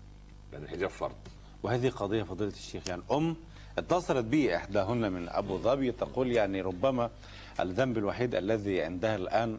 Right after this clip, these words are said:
Speaker 2: أنها لم تستطع إقناع ابنتها بارتداء الحجاب." ماذا
Speaker 1: لا،
Speaker 2: تصنع؟
Speaker 1: لا تستطيع تجلسها في البيت. هنا التعليم ليس فرضا،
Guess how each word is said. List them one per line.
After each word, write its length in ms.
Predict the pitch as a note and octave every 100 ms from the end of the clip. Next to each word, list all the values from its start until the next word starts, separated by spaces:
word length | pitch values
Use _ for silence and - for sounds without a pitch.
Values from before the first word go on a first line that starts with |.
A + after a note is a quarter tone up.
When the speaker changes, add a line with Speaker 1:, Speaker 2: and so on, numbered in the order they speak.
| -
Speaker 2:
أنها 260 | F2+ A2 G#2
لم 180 | F2+
تستطع 640 | D#2+ F2 - A#2+ A2+ G2 F#2+ - - - -
إقناع 480 | - A#2 A2 F#2 D#2+
ابنتها 380 | E2 G#2 -
بارتداء 420 | E2 F2 - F#2+ F2
الحجاب." 320 | F#2 F2+ G#2
ماذا 160 | E3+
Speaker 1:
لا، 100 | C3+
Speaker 2:
تصنع؟ 360 | - F#2 - -
Speaker 1:
لا 100 | C3+
تستطيع 440 | B2+ - G2 F#2
تجلسها 460 | F2 F2+ G2 A2+ F2+
في 60 | E2+
البيت. 260 | D2+ E2 - - - - - - -
هنا 160 | G2+ G#2
التعليم 540 | - D#2+ D#2+ G2 F#2+
ليس 240 | E2+ E2+ E2
فرضا، 400 | G2 G#2 A#2